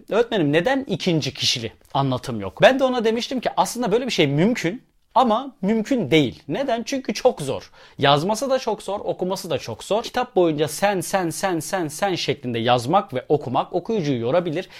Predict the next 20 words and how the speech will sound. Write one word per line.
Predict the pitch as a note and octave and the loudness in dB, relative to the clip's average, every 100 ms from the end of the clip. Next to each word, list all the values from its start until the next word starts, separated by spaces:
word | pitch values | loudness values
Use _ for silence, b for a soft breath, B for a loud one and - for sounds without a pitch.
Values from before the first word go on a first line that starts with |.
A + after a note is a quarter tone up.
| B G3+ | B -4
ve | |
pek | G#3 B3 - | -2 -4 -2
de | G#3+ | -4
tercih | E3 D3+ D3 E3+ | 0 0 4 2
edilmez | C3 D3 F3 B2 | 2 4 4 2
demiştim. | F#2+ - - B3+ | -2 0 0 2
Bu | G#3 | 6
kadar | A3+ F#3+ E3 | 8 8 8
güzel | C3+ B2 B2+ A#2 | 6 2 0 -2
denk | A2+ A2 | -6 -6
gelir. | C3+ - | -6 -6
Kitap | - F3+ C4+ | 2 6 6
içerisindeki | - G3+ D3+ E3+ F3 - | 6 2 2 -2 -2 0
ana | D#3 A#3 | 2 2
karakterin | A3 F3+ - D#3 C#3+ C3+ | 4 2 4 4 4 4
bulunduğu | C3+ A#2+ C3 A2 | 2 2 -2 -2
bölümlerin | B2+ A2+ A2+ B2 G#3+ | -2 -2 -4 -2 -4
sen | - - F3 B3 G3+ | -6 -2 0 2 2
diliyle | C#3+ A#2+ | 2 0
yazılması | A2+ A#2 A#2 G#2 G#2+ - | -2 -4 -6 -6 -8 -6